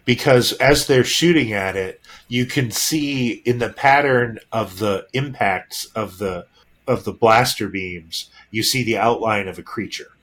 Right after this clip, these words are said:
right? The, the blaster splatter, if you will, um, forms the outline of a creature, including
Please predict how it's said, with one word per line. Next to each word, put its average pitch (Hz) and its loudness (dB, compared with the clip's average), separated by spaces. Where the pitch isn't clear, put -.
right? 98 -6
The, 104 -4
the 107 -8
blaster 110 0
splatter, 101 -2
if - -14
you 92 -12
will, 82 -12
um, 98 -6
forms 120 2
the 98 0
outline 107 -2
of 92 -10
a 90 -12
creature, 101 -8
including 117 2